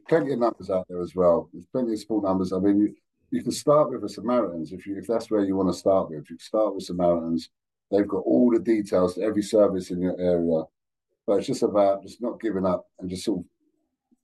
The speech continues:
reaching out for help. You need to reach out. There's so many people there that don't wanna reach out, don't wanna ask for help, you know,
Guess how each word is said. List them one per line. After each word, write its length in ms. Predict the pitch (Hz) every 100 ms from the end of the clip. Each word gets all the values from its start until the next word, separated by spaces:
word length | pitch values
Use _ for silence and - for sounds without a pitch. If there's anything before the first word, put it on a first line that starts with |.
| 98
reaching 380 | 113 101 101 98
out 160 | 98
for 80 | 92
help. 260 | 123 110 98
You 60 |
need 160 | 131 -
to 80 | 107
reach 240 | 110 -
out. 280 | 117 98 - _ _ _ _ _ _ _
There's 120 | -
so 140 | - 135
many 140 | 139
people 360 | 131 139 123 113
there 220 | 101 98
that 200 | 98 82
don't 200 | 113 117
wanna 160 | 117 110
reach 280 | 107 104 104
out, 200 | 95 104
don't 220 | 110 113
wanna 240 | 104 101
ask 120 | 98
for 100 | 95
help, 280 | 90 90 73 _ _ _ _ -
you 80 | 76
know, 300 | 80 85